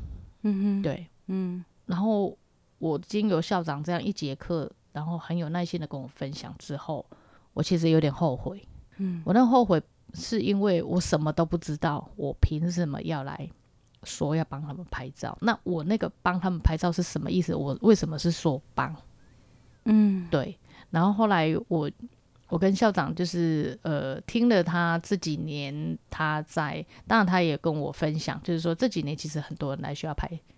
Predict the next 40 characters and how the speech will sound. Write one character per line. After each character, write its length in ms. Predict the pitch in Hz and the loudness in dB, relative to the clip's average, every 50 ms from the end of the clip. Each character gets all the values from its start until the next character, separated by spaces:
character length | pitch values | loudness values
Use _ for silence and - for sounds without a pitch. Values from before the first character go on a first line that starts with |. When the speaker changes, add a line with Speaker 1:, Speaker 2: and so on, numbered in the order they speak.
| _ - - - | _ -20 -6 2
Speaker 2:
对。 120 | - 214 | 4 4
Speaker 1:
嗯。 140 | 202 180 151 - - - - _ _ - - - | 4 4 0 -6 -14 -20 -20 _ _ -20 -20 0
Speaker 2:
可 120 | - 180 | 2 2
是 140 | 170 - 254 | 4 4 2
通 200 | 247 - 202 196 | 2 2 2 2
常 160 | 190 180 165 | 2 2 0
都 120 | 156 160 160 | 0 -2 -4
是 100 | - 160 | -4 -4
来 140 | 151 139 143 - | -6 -8 -8 -6
报 180 | - 151 143 147 - | -6 -6 -6 -6 -10
道。 160 | - - - - - - - - - - - - - - - - - - - - | -12 -14 -14 -14 -16 -14 -12 -12 -12 -12 -12 -12 -12 -12 -14 -16 -16 -18 -8 4
Speaker 1:
报 220 | - 214 175 170 | 6 6 6 6
道。 120 | - - 139 | 4 2 0
Speaker 2:
报 60 | - | 0
道， 200 | - - - - - - - | 0 0 -6 -14 -20 -10 -2
对， 200 | - 175 151 - 196 | 0 0 0 0 0
来 100 | 165 165 | -2 -2
报 160 | 165 165 185 175 165 143 | 0 2 2 2 2 2
道。 140 | 160 165 - - | 0 -4 -6 -6
Speaker 1:
OK， 40 | - | -2
嗯。 260 | 202 190 175 156 156 - - - - - - | -2 -2 -2 -2 -6 -10 -14 -16 -18 -6 -2
Speaker 2:
那 100 | 202 196 | -2 0
报-， 200 | - 175 175 170 - - | 2 2 2 0 -2 -2
报 100 | - 190 | 0 0
道 200 | 185 - 151 139 | 2 2 0 -2
完 200 | - - 147 156 | -2 -4 -6 -8
之 160 | 151 - - 160 | -10 -6 -6 -4
后 200 | - 180 160 156 | -2 -2 -2 -2
可 140 | - - | -4 -8
能 140 | 156 160 143 147 | -10 -10 -10 -8
就 300 | - - 170 151 139 - 175 - - - - - - - | -2 -2 -2 -2 -2 -6 -10 -12 -16 -16 -16 -16 -16 -6
没 100 | - 170 | -4 -4
有 80 | 151 - | -2 -2
下 260 | - - 185 147 139 | -2 -4 -4 -4 -4
文 60 | 151 | -6
了。 280 | 165 - - - - - | -8 -12 -14 -16 -10 -4
Speaker 1:
嗯， 260 | - 190 190 180 175 - | -2 0 0 0 0 -2
嗯， 120 | 175 175 | -2 -2
Speaker 2:
对。 120 | 165 147 | 0 0
Speaker 1:
嗯。 160 | 160 170 170 | -2 -2 -4